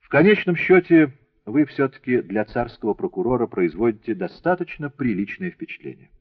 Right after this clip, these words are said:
«Все?» — спросил Лопухин после короткого молчания. «Все», — сказал Антошин, вставая со стула.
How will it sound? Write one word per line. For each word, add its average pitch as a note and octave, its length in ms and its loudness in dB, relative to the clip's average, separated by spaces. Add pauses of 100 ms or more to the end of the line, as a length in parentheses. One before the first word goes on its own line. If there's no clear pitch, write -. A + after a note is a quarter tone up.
(920)
«Все?» — A2+ 380 -4 (640)
спросил C3+ 460 -2
Лопухин C#3 400 -2
после C3 300 -6
короткого B2+ 420 -4
молчания. G#2+ 580 -4 (640)
«Все», — F3 380 4 (380)
сказал B2+ 400 -2
Антошин, A#2+ 540 -4
вставая G2+ 360 -4
со F#2 140 -12
стула. E2 360 -8